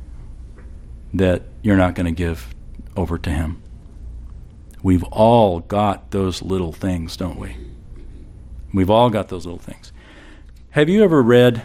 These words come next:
the little piece called My Heart, Christ's Home? It's, I think the Navigators had it in a, some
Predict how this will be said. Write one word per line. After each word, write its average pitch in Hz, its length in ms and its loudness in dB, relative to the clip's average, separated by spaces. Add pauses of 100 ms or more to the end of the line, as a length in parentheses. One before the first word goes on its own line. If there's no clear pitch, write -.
(100)
the 117 80 0
little 110 240 4
piece 117 300 2
called 101 280 2
My 101 280 2
Heart, 104 420 0
Christ's - 560 -4
Home? 107 560 4 (720)
It's, - 320 0
I 92 160 4
think 208 340 2
the 87 220 4
Navigators 87 680 0
had 87 220 -8
it 85 80 -8
in 85 100 -6
a, 76 140 -12 (180)
some 92 240 0